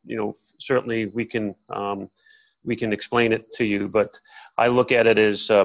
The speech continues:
pipeline, you know, and, and when you're building a pipeline, it's, it's, it's building the top of the funnel. So when you hear a funnel, and Jeff has referred to it as that's what the goal and the objective is. So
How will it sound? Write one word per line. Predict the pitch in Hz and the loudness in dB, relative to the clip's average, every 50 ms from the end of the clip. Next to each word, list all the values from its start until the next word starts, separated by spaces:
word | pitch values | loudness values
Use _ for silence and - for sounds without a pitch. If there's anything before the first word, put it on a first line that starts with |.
| - | 2
pipeline, | - - 123 120 120 - 110 104 104 98 95 - - _ - | 0 -2 0 0 -2 -2 -4 -4 -2 -4 -6 -8 -10 _ -10
you | 104 | -8
know, | 104 104 101 98 98 | -6 -6 -6 -8 -8
and, | 101 104 101 98 98 92 - _ _ _ _ - - _ _ _ - | -8 -8 -8 -8 -10 -14 -16 _ _ _ _ -20 -20 _ _ _ -10
and | 117 104 101 104 104 | -8 -8 -8 -6 -4
when | 113 110 110 | -2 -2 -2
you're | 113 110 | -2 -2
building | 92 123 131 127 127 123 117 110 | 2 2 4 4 4 4 2 0
a | 107 | 0
pipeline, | 107 - 123 120 120 120 - 113 107 101 101 101 101 | 2 2 2 2 2 0 -2 -2 -2 0 0 0 -2
it's, | 98 101 101 - - - - | -4 -6 -8 -10 -14 -12 -10
it's, | - 113 101 - - - - - - | -8 -8 -8 -8 -10 -14 -14 -14 -14
it's | 113 107 - - _ _ _ _ _ _ | -14 -16 -16 -18 _ _ _ _ _ _
building | - 127 127 117 123 117 | 0 0 2 2 0 -2
the | 107 | -2
top | 104 - 117 110 110 - | 0 2 2 2 2 2
of | 120 | 0
the | 104 101 | -4 -4
funnel. | - - 117 110 107 107 104 101 | -2 0 0 0 2 2 0 -2
So | 101 - - 104 101 | -2 -2 -2 0 0
when | 98 98 107 104 104 107 | -2 -2 -4 -6 -6 -6
you | 110 117 110 | -6 -6 -6
hear | 101 107 131 131 127 123 | -2 0 2 2 2 2
a | - 117 | 2 0
funnel, | - - - 143 131 123 107 101 107 113 - _ _ - - - _ _ - | -2 0 0 2 2 2 2 0 0 -2 -4 _ _ -20 -20 -20 _ _ -14
and | - 104 | -12 -6
Jeff | 95 113 117 113 - | 0 2 2 2 2
has | 131 117 98 98 | 0 -6 -6 -6
referred | 110 101 104 - 127 123 123 117 - | -8 -8 -6 -4 -4 -4 -4 -4 -6
to | - 113 104 | -6 -4 -2
it | 101 95 | -2 -2
as | 101 104 101 98 - | -2 -4 -6 -6 -6
that's | - 107 101 - - | -6 -6 -6 -6 -8
what | - 113 113 101 | -6 -6 -6 -6
the | 104 101 | -6 -2
goal | 107 110 107 | 0 0 2
and | 104 104 | 2 0
the | 104 | -2
objective | 98 90 110 104 104 - - 104 | -2 0 0 -2 -2 -2 -4 -4
is. | 95 95 - - - | -4 -4 -4 -4 -2
So | - 110 104 | 0 0 0